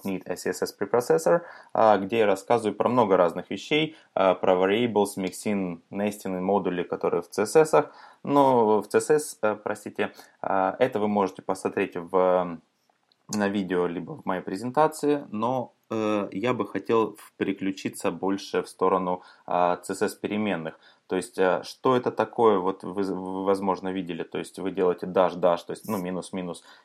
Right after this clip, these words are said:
перемен-, имя переменной, потом свойства, и потом с помощью функции var используйте все эти вещи. А, у-, настолько удачно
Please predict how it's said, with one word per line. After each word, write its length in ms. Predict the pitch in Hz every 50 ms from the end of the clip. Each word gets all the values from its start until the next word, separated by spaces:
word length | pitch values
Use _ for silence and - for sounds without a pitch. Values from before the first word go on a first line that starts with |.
| _ _ _
перемен-, 460 | 107 92 95 98 98 92 87 87 85 -
имя 220 | 98 107 98 90
переменной, 520 | 85 - 95 104 123 151 170 180 165 143
потом 340 | 113 - 92 - - 87 90
свойства, 480 | - - - 131 147 151 147 147 - 95
и 40 | 85
потом 300 | - 92 - - 104 101
с 60 | -
помощью 680 | - - 98 92 92 - - - 90 90 87 85 - - -
функции 320 | 98 92 - - - 85
var 320 | 87 110 127 135 139 139 - - - _ -
используйте 640 | - - - _ 107 107 98 92 92 85 - 87
все 220 | 85 - - - 90
эти 160 | - - -
вещи. 420 | 95 92 92 82 - - - 85 - - - - _ - _
А, 360 | - 92 92 90 87 82 - -
у-, 240 | - 104 104 95 92 - - -
настолько 420 | 110 110 110 - - 143 - -
удачно 680 | 117 104 104 107 107 104 104 - - 101 95 90 90 -